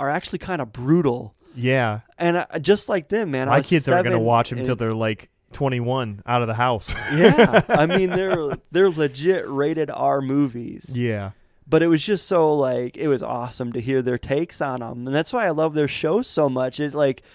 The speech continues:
Speaker 1: it takes you back to your childhood, but then you look at the movie in a new light, light when they, like,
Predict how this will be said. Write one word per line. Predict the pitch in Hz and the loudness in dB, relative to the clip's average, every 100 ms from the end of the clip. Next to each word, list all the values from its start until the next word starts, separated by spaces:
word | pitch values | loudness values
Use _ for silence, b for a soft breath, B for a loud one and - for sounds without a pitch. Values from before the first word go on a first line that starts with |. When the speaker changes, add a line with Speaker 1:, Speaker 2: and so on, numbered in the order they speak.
| b b | b b
Speaker 1:
it | - | -4
takes | - 180 - | 0 0 -2
you | 160 | -4
back | 127 160 190 | 0 0 -2
to | 196 | -4
your | 185 | -4
childhood, | - 170 165 160 131 120 120 113 b b b b | -4 -4 -2 -2 -2 -2 -2 -8 b b b b
but | 160 147 | 0 2
then | 175 165 | 0 2
you | 160 | 2
look | 165 - | 2 -2
at | 190 | -4
the | 139 | 0
movie | 147 175 | 2 2
in | 147 | 2
a | |
new | 131 147 | 2 2
light, | 139 151 160 - | 2 0 -2 -8
light | 135 160 151 - | -2 0 -2 -6
when | 131 | -4
they, | 127 127 | -2 0
like, | 123 120 - | 0 -2 -6